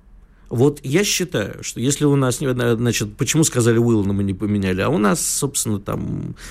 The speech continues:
не, не на кого было больше менять. Вот давайте сейчас наберём всех русских активистов в странах Прибалтики, и пусть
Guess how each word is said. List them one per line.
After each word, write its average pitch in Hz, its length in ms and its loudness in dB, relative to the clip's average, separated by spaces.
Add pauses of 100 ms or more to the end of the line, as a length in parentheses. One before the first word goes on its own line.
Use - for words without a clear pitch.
не, 143 160 0
не 165 160 8
на 160 80 4
кого 127 220 0
было 127 220 0
больше 113 360 -2
менять. 101 360 -4 (320)
Вот 151 200 2
давайте 208 320 0
сейчас 127 240 -4
наберём 113 380 0
всех 110 220 -4
русских 120 300 -2
активистов 107 540 -4
в - 20 -12
странах 98 360 -4
Прибалтики, - 600 -4 (300)
и - 80 2
пусть 247 360 0